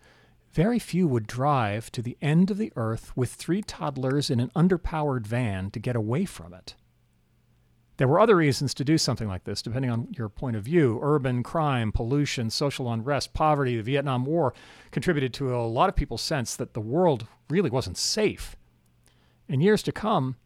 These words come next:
family stories told of this time were all stories of escape. The world was falling apart, but we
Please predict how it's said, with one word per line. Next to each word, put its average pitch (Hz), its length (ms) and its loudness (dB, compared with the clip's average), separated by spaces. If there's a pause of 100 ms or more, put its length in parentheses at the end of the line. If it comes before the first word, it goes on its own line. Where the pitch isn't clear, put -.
(380)
family 185 380 2
stories 165 480 2
told 190 400 2
of 135 120 4
this 139 200 2
time 135 560 -2 (640)
were 147 160 -2
all 160 240 2
stories 135 720 0 (320)
of 131 160 0
escape. - 520 -4 (1120)
The 107 100 -4
world 139 340 4
was 113 160 -6
falling 156 460 -2
apart, - 500 -6 (1400)
but - 140 -8
we 123 460 2